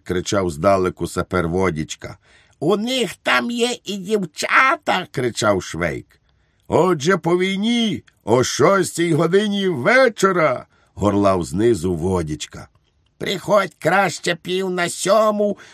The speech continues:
бо я можу десь забаритися!" — відповів Швейк. Потім уже з великої відстані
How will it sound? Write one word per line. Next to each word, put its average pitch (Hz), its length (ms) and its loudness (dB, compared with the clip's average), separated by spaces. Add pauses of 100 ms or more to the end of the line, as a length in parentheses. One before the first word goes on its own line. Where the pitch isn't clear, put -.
бо 139 140 -4
я 170 240 0
можу 175 420 -2
десь 160 480 0
забаритися!" — 156 1160 -2
відповів 85 640 -6
Швейк. 85 440 -4 (640)
Потім 131 640 0
уже 87 260 -2
з 73 80 -8
великої 123 800 0
відстані 110 760 -4